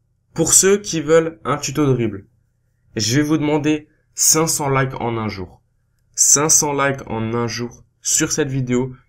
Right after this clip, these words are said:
et je vous sors le tuto dribble sans problème. Donc c'est à vous de décider. Mon jeu, il est en anglais, mais bon, c'est pas grave.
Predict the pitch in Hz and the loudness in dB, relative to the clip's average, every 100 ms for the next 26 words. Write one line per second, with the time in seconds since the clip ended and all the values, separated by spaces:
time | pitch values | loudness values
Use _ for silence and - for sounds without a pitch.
0 | - 120 113 120 135 120 110 120 113 113 | -2 -2 -2 -4 -2 -2 -4 -6 -4 -4
1 | 107 - 123 - 107 110 107 _ _ _ | -4 -6 -6 -6 -2 -2 -4 _ _ _
2 | - 113 156 147 170 160 - 135 110 - | -8 -2 0 2 0 -2 -2 -2 -4 -6
3 | _ _ _ _ _ _ 123 151 151 175 | _ _ _ _ _ _ -2 0 2 0
4 | 170 127 135 143 139 135 131 135 123 104 | 0 2 2 2 0 0 2 0 0 -4
5 | 104 101 _ _ - 107 - 107 113 113 | -8 -10 _ _ -14 -10 -6 -4 0 0
6 | 107 | 0